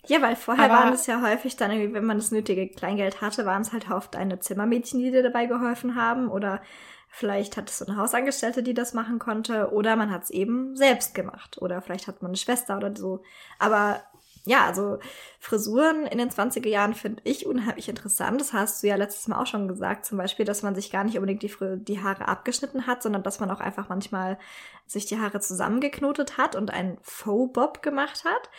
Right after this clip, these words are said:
Speaker 1: Und da gibt's richtig coole Frisuren. Also da gab's ja auch ganz verschiedene Varianten. Einmal mit so Bändern, die man dann ins Haar eingearbeitet hat oder mit Turbanen zum Beispiel wurde auch ganz viel gearbeitet. Oder es gab zum Beispiel auch so, ähm, das gibt's auch heute noch so Netze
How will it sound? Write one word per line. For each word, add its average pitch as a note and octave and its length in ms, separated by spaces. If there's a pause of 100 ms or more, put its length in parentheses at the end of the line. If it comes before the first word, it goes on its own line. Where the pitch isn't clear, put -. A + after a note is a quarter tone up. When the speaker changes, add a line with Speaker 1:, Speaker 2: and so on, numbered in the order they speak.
(420)
Speaker 1:
Und G#3+ 380 (120)
da A#3+ 180
gibt's - 280
richtig A3+ 340
coole F#3+ 240
Frisuren. G3 540
Also G3+ 340
da G3 180
gab's A3 220
ja G#3 80
auch A3 40
ganz G3+ 180
verschiedene G#3+ 340
Varianten. G3 600
Einmal G3 260
mit F#3+ 180
so F#3 380
Bändern, B3 360
die A3 80
man G#3 140
dann G3+ 140
ins G#3 220
Haar G#3 440
eingearbeitet G3+ 640
hat G3 160
oder F#3 180
mit F3 160
Turbanen A#3+ 640
zum C4+ 160
Beispiel B3+ 380
wurde A#3+ 160
auch B3 100
ganz A#3 200
viel A3 140
gearbeitet. A3 560 (540)
Oder C4+ 240
es G#3+ 160
gab G#3 240
zum G#3+ 80
Beispiel - 260
auch G3+ 140
so, F#3+ 320
ähm, F3+ 280
das G3+ 140
gibt's B3+ 200
auch - 140
heute A3 220
noch G3 100
so F#3+ 140
Netze A#3+ 600